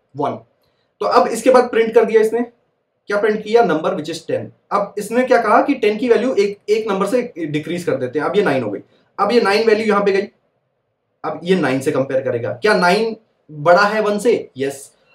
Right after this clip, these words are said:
similarly ये काम करेगा, फिर ये एट हो जाएगा, एट होने के बाद यहाँ पे एट जाएगा, एट में condition true हो जाएगी, finally क्या होगा? ये ज़ीरो हो जाएगा।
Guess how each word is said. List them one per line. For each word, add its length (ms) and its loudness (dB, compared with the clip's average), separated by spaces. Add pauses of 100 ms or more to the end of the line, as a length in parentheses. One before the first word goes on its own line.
(160)
similarly 380 2
ये 140 4
काम 240 2
करेगा, 280 2
फिर 160 -2
ये 200 0
एट 180 -2
हो 80 0
जाएगा, 340 2 (220)
एट 160 -2
होने 160 0
के 120 0
बाद 220 2
यहाँ 160 2
पे 200 -2
एट 200 -6
जाएगा, 460 0 (260)
एट 320 0 (120)
में 200 -2
condition 440 0
true 180 -2
हो 60 -2
जाएगी, 320 0
finally 320 0
क्या 120 2
होगा? 340 4 (220)
ये 100 -6
ज़ीरो 380 -4
हो 100 0
जाएगा। 460 0